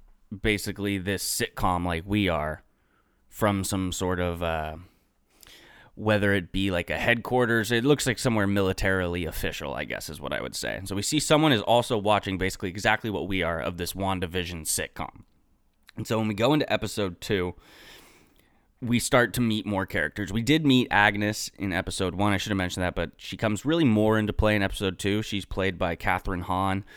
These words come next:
She's kind of like the wacky neighbor who's always around and really funny. Um, and she takes Wanda to Dottie's pool party. And Dottie is a new character, too, who we are told by Agnes that, uh,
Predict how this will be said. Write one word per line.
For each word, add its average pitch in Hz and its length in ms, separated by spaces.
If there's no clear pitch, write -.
She's 92 180
kind 92 180
of 87 100
like 90 200
the 95 100
wacky 90 460
neighbor 90 560
who's 95 180
always 95 320
around 95 420
and 90 160
really 95 220
funny. 107 400
Um, 101 240
and 98 160
she 151 200
takes - 480
Wanda 101 480
to 101 120
Dottie's 98 680
pool 98 360
party. - 440
And 104 80
Dottie 107 280
is 110 100
a 113 40
new 107 140
character, 95 460
too, 85 280
who 101 140
we 98 220
are 92 300
told 147 380
by 110 220
Agnes 107 460
that, 95 240
uh, 92 340